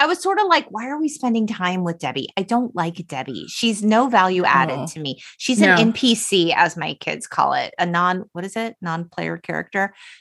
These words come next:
Speaker 1: So I don't know why she was in this. She just took up time that I'll never get back.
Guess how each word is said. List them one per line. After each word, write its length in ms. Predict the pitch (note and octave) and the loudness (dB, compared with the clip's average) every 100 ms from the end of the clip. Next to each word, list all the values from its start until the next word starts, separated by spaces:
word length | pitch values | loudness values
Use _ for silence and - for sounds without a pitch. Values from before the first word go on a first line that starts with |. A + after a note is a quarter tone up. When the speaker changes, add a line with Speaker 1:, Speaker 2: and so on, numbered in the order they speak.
| _ | _
Speaker 1:
So 340 | - B3+ A#3 - | 2 6 6 6
I 80 | B3 | 4
don't 240 | D4 D4+ | 2 2
know 100 | B3 C4 | 4 4
why 200 | A#3+ B3 | 4 2
she 160 | B3+ | -2
was 160 | G#3+ - | -6 -6
in 220 | - F#3 | -4 -2
this. 300 | D3+ D3 - | -2 -6 -10
She 220 | - F#3+ | -6 -6
just 320 | F3 F#3 - | -4 -8 -8
took 180 | - G#3+ | -10 -6
up 140 | G3+ - | -6 -8
time 560 | - D#3 D3+ C#3 C#3+ _ _ _ _ - | -6 -4 -4 -8 -10 _ _ _ _ -10
that 140 | E3 D#3+ | -4 -4
I'll 100 | D#3+ | -4
never 220 | D3 D3 | -4 -4
get 160 | D3 - | -6 -2
back. 420 | B2+ G#2 - | -4 -4 -10